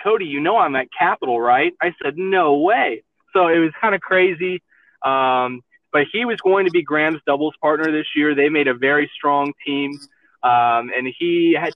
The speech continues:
he dealt with some injuries, but, um, when he got healthy again, he was gonna be a real asset for us at the, probably the number two or number three singles position. And then another part of the process was trying to find guys to fill the team.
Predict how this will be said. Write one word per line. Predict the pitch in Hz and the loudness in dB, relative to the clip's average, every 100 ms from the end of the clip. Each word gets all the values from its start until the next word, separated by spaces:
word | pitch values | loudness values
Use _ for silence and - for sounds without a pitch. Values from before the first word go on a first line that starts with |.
| _ | _
he | 233 | -2
dealt | 220 202 | 0 2
with | 185 - | -2 -6
some | 175 | -8
injuries, | 170 175 170 156 143 | -6 0 0 0 -2
but, | 139 - _ _ | -4 -4 _ _
um, | 151 139 131 | 0 0 -2
when | 139 151 | -6 -4
he | 160 | -4
got | 190 160 131 | 0 0 2
healthy | 165 175 - 143 | 0 -2 -2 -4
again, | 135 131 | -2 -2
he | 131 175 | 0 0
was | 170 | 0
gonna | 160 | -2
be | 135 131 | -2 0
a | 123 | 0
real | 131 143 | 2 0
asset | 127 127 147 156 156 - _ | 2 0 0 -2 -4 -6 _
for | 160 156 156 | -2 0 0
us | - | -2
at | 139 139 - | -8 -6 -10
the, | 147 | -4
probably | 202 214 | 0 0
the | 156 | 0
number | 147 143 139 - | 0 -2 -2 2
two | 165 | 4
or | 143 | 4
number | 135 131 | 0 -4
three | - 143 139 131 | -4 -8 -6 -6
singles | 135 143 - | -6 -6 -8
position. | 139 147 - 160 156 _ _ _ _ _ | -4 -4 -2 -8 -8 _ _ _ _ _
And | 147 160 190 | -2 0 2
then | 196 190 - | 2 0 -2
another | 175 247 311 | 0 0 -2
part | - 196 190 | -2 0 2
of | |
the | 156 | 0
process | 147 165 160 180 160 151 | -2 0 0 0 -2 -4
was | 151 147 139 131 - _ _ _ _ _ _ _ _ - | -2 2 2 -2 -10 _ _ _ _ _ _ _ _ -10
trying | 160 170 | -2 0
to | 170 | 0
find | - 160 160 147 | -2 0 0 0
guys | 143 147 | -2 -2
to | 135 | -8
fill | - 147 | -8 -6
the | 131 - | -6 -8
team. | 139 147 156 | -8 -8 -10